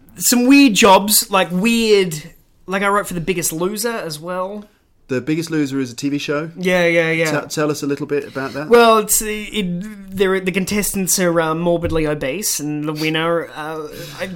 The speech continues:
Speaker 1: is the biggest loser of the most weight.
Speaker 2: Wait a minute, it's like a competition to see who's the fattest?
Speaker 1: <laughs> Uh, it's the co-, a competition to see who can lose the most weight.
Speaker 2: Oh,
Speaker 1: I
Speaker 2: I see.
Speaker 1: Mm.
Speaker 2: Okay.
Speaker 1: So, uh,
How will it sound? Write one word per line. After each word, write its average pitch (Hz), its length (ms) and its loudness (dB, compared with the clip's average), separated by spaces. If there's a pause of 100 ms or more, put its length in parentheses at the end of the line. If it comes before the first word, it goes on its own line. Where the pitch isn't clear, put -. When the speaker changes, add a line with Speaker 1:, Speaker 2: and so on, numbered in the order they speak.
(120)
Speaker 1:
is 175 200 -4
the 165 60 0
biggest 165 640 -2
loser 170 460 -2
of 156 160 -8
the 160 60 -6
most 156 420 -8
weight. 160 580 -6
Speaker 2:
Wait 156 240 4
a 143 60 2
minute, 127 320 -2
it's - 160 -12
like 139 140 -2
a 139 40 -8
competition 135 680 -6
to 117 80 -12
see 127 280 -6
who's 120 280 -4
the 117 240 -6
fattest? - 1120 -12
Speaker 1:
<laughs> 233 40 6 (840)
Uh, 190 400 2 (160)
it's 214 200 4 (120)
the 190 200 2
co-, 240 140 2
a 214 100 2
competition 220 460 2
to 180 60 0
see 175 200 4
who 175 160 4
can 175 160 2
lose 156 200 4
the 156 80 0
most 135 240 -2
weight. 131 340 -8
Speaker 2:
Oh, 185 200 4
Speaker 1:
I 123 60 2
Speaker 2:
I - 20 -2
see. 98 220 -10
Speaker 1:
Mm. 190 460 -2 (240)
Speaker 2:
Okay. - 100 -20 (320)
Speaker 1:
So, 147 600 2
uh, 127 440 -4